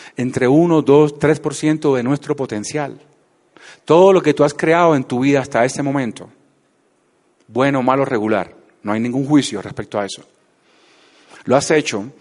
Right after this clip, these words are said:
con el uno, dos, tres por ciento de tu propio esfuerzo. Si tú pudieras hoy comenzar de nuevo, te darías cuenta de toda tu capacidad. Te darías cuenta de a dónde puedes llegar. Y esa es la oportunidad que nos da Gana Excel.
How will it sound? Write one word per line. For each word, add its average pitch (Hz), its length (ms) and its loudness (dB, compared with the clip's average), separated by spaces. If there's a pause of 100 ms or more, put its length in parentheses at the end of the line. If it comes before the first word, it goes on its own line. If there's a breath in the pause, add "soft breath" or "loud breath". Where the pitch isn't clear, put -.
(200 soft breath)
con 117 180 -4
el 113 100 -2
uno, 135 260 2
dos, 135 240 0
tres 135 200 -6
por 143 120 -8
ciento 139 300 -6
de 113 60 -2
tu 107 140 -10
propio 107 200 -4
esfuerzo. - 380 -10 (640)
Si - 160 -6
tú 160 180 -2
pudieras 170 600 2
hoy 131 400 4
comenzar 113 460 -2
de 139 120 0
nuevo, 131 460 0 (200 loud breath)
te 120 100 -2
darías 110 320 2
cuenta 135 380 0
de 104 80 0
toda 117 240 0
tu 117 100 -10
capacidad. 120 540 -8 (1300)
Te 131 80 -2
darías 120 300 2
cuenta 147 300 2
de 113 60 4
a 107 40 4
dónde 120 260 2
puedes 123 260 0
llegar. 120 340 -6 (200 loud breath)
Y 123 100 0
esa 196 140 2
es 196 40 0
la 190 60 4
oportunidad 123 520 0
que 165 100 -2
nos 120 160 -2
da 117 80 0
Gana 127 160 0
Excel. 147 380 -4